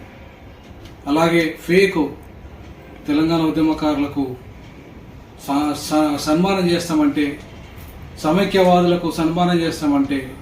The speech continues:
ఊరుకునే ప్రశ్నే లేదు. తెలంగాణ ఉద్యమకారులందరినీ పిలుస్తాం, కోదండరామరెడ్డిని ఇంటనే ముట్టడిస్తాం.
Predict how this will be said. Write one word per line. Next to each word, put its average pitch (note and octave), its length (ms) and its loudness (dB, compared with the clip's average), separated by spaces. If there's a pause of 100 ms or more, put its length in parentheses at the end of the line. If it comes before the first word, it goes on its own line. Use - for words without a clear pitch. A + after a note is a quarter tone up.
(500)
ఊరుకునే F3 440 2
ప్రశ్నే F3 440 -2
లేదు. F3+ 240 0 (680)
తెలంగాణ F3 440 2 (160)
ఉద్యమకారులందరినీ D#3+ 920 0 (1120)
పిలుస్తాం, F#3+ 500 4 (480)
కోదండరామరెడ్డిని F3 960 2
ఇంటనే F3+ 340 2
ముట్టడిస్తాం. F#3 600 2